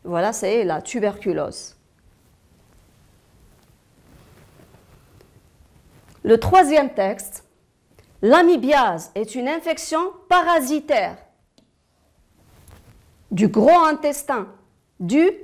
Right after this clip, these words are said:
à une amibe. Amibe, c'est un protozoaire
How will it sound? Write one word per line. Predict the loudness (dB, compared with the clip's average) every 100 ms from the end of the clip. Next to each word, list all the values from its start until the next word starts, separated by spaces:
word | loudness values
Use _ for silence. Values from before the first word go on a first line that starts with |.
| -2
à | -2 0
une | -2 -2 -4 -10 -14 -2
amibe. | 2 4 2 0 -4 -8 -10 -12 _ _ _ _ _ _ _ _ -20 _ _ -6
Amibe, | -2 0 2 2 0 -10 -18
c'est | -10 -6 -2
un | -2 -2 -8 -10
protozoaire | 0 0 0 0 0 2 2 4 2